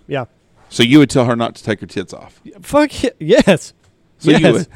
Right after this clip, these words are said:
Speaker 2: so if Jessie had this genetic deal where she was gonna get breast cancer and you knew that there was a good
Speaker 1: No,
Speaker 2: chance she'd get it.
Speaker 1: she, listen.
Speaker 2: That's the, no, that's the story.
Speaker 1: Give me a fucking break.
Speaker 2: So, so you
Speaker 1: I read the story.
Speaker 2: So you wouldn't tell, if Jessie come to you and she said, "Andy," she goes,
Speaker 1: I would say
Speaker 2: "I've
Speaker 1: you're
Speaker 2: got
Speaker 1: being
Speaker 2: this
Speaker 1: very
Speaker 2: genetic"
Speaker 1: selfish right now.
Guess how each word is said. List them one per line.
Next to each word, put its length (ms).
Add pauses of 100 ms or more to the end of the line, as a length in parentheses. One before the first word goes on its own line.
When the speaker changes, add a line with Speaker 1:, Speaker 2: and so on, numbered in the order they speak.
(100)
Speaker 2:
so 140
if 100
Jessie 400
had 160
this 160
genetic 520
deal 160
where 80
she 140
was 100
gonna 140
get 180
breast 240
cancer 320
and 140
you 80
knew 160
that 160
there 80
was 100
a 60
good 120
Speaker 1:
No, 60
Speaker 2:
chance 480
she'd 60
get 100
it. 100
Speaker 1:
she, 460
listen. 520
Speaker 2:
That's 260
the, 120
no, 360
that's 260
the 60
story. 400
Speaker 1:
Give 60
me 80
a 80
fucking 420
break. 220
Speaker 2:
So, 240
so 140
you 60
Speaker 1:
I 140
read 280
the 60
story. 520
Speaker 2:
So 160
you 260
wouldn't 300
tell, 140
if 180
Jessie 260
come 220
to 40
you 100
and 60
she 120
said, 180
"Andy," 320
she 140
goes, 100
Speaker 1:
I 100
would 140
say 120
Speaker 2:
"I've 60
Speaker 1:
you're 100
Speaker 2:
got 20
Speaker 1:
being 140
Speaker 2:
this 60
Speaker 1:
very 140
Speaker 2:
genetic" 100
Speaker 1:
selfish 440
right 180
now. 240